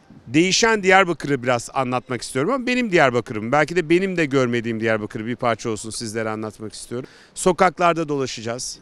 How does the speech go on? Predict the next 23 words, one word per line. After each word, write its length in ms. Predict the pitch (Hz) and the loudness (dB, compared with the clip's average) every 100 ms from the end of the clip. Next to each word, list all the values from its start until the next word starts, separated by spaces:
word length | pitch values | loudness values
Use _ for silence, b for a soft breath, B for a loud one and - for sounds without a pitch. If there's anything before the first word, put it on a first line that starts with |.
| - | -12
Sizleri 560 | - 139 139 143 147 | -8 -6 -2 0 -2
Ulu 260 | 147 143 135 | -4 -6 -4
Cami'ye 420 | 131 127 120 117 | 0 0 0 -4
götüreceğiz. 720 | 107 104 110 101 117 120 - b b b b - | -6 -6 -6 -4 -6 -6 -10 b b b b -6
Ve 180 | 147 151 | -2 2
de 200 | 156 185 - | 0 -2 -6
yeni 380 | 117 131 175 151 | -2 0 0 0
Diyarbakır'ı 560 | 143 135 123 - 110 | 2 2 -2 -8 -8
da 60 | 104 | -8
göstereceğim. 640 | 101 98 113 101 120 143 - _ | -8 -8 -8 -6 -6 -8 -12 _
Çünkü 400 | - 135 123 123 104 _ _ _ _ 113 113 | -12 -10 -8 -10 -12 _ _ _ _ -20 -6
Diyarbakır'ın 580 | 120 147 156 143 - 131 | 0 0 0 -4 -6 -8
içinde 220 | - 151 | -6 -6
yeni 340 | 143 139 156 143 | -2 0 0 -2
bir 180 | 147 | -4
Diyarbakır 720 | 120 147 160 139 131 123 101 - | -2 0 0 0 -6 -8 -10 -10
kuruldu 400 | 131 120 110 110 | -4 -4 -4 -4
diyorlar. 400 | 107 110 143 - b b b _ | -2 0 0 -2 b b b _
Nasıl 420 | 123 143 - 120 | -2 -2 -2 -6
bir 60 | 117 | 0
yermiş, 460 | 113 110 139 - - | 2 0 -2 -10 -4
ben 300 | 123 127 113 | -2 0 -2
de 120 | 135 | -6